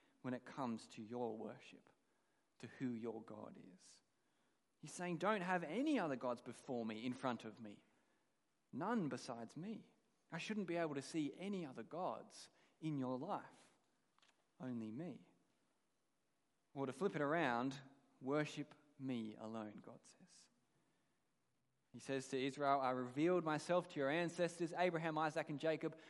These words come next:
I made promises to them, and I've kept them. I've redeemed you out of slavery in Egypt. Now, worship me alone," he says. Well, perhaps we could finish there, because when we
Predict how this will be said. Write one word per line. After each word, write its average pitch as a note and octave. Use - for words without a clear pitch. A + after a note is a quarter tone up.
I C3+
made E3
promises F3+
to D3+
them, D#3+
and C#3+
I've G3
kept -
them. G#2+
I've -
redeemed C3+
you G#2+
out A2+
of G#2+
slavery A2+
in G#2+
Egypt. G#2+
Now, A#2+
worship A#2+
me G#2+
alone," -
he A#2+
says. -
Well, B2+
perhaps D3+
we B2
could A2+
finish C3+
there, C#3+
because A2+
when C3
we A2